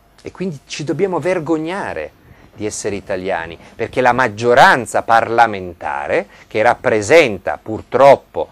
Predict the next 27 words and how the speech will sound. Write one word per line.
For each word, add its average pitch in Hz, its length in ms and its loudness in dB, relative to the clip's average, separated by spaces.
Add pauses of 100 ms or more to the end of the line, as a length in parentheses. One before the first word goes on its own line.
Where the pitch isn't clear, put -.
(140)
la 85 100 -10
maggioranza 90 920 0 (260)
degli 87 300 -6
italiani, 85 680 -6
ha 123 80 -6
votato 156 520 -2
una 156 160 -4
cosa 165 280 -4
del 143 200 -6
genere 127 520 -6
e - 60 -16
non 127 140 -12
è 196 60 -10
successo 104 500 -16
niente. - 600 -16 (1080)
Tutti - 240 -20
i 110 60 -12
difensori 113 560 -8
della 101 200 -6
sacralità 98 680 -6
del 98 180 -8
Parlamento 90 640 -8
non 85 220 -16
sono 185 280 -8
insorti 90 720 -6
dicendo: 85 480 -14
"Ma 87 220 -10